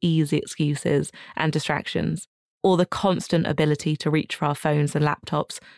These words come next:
whenever we want. It's a place to get lost in, an easy place to numb out and ignore some of the not-so-fun parts of life.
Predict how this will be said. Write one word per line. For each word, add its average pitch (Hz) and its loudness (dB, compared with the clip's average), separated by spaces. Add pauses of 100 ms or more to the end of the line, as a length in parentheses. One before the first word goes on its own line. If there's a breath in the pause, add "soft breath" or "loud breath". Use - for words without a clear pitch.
(100 loud breath)
whenever 156 2
we 147 4
want. 147 0 (680)
It's - 0
a 208 4
place 202 4
to 185 0
get - 2
lost 208 0
in, - 0 (380)
an 185 4
easy 214 6
place 190 2
to 160 0
numb 160 6
out 165 0 (300 soft breath)
and 170 2
ignore 175 4
some 170 2
of 156 0
the 160 4
not-so-fun 147 2
parts - -2
of 156 0
life. 165 0